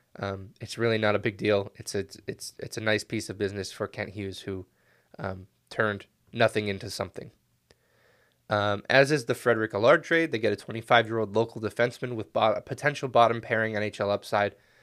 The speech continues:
for a player without any real N H L upside. Um, so overall, Kent Hughes' work on the trade front is still very strong. Some have not aged as well as I had expected.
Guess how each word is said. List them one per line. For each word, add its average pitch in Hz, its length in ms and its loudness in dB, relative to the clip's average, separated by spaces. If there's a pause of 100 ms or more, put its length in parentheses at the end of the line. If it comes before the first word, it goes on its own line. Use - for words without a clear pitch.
(180)
for 117 160 0
a 104 60 2
player 107 420 2 (380)
without 120 360 4
any 110 220 2
real 107 260 0
N 104 120 2
H 101 180 -4
L 101 120 2
upside. 95 440 -4 (720)
Um, 98 180 -10
so 190 160 0
overall, 147 640 6 (920)
Kent - 260 -2
Hughes' 147 460 -2 (280)
work 139 300 0
on 135 80 4
the 120 80 0
trade 120 260 2
front 120 200 0
is 117 100 -2
still 117 240 0
very 113 240 2
strong. 110 380 -2
Some 127 220 2
have 131 140 2
not 127 240 4
aged 120 380 -2
as 110 160 -2
well 113 260 6
as 107 240 2 (260)
I 110 120 4
had 107 120 6
expected. 160 580 0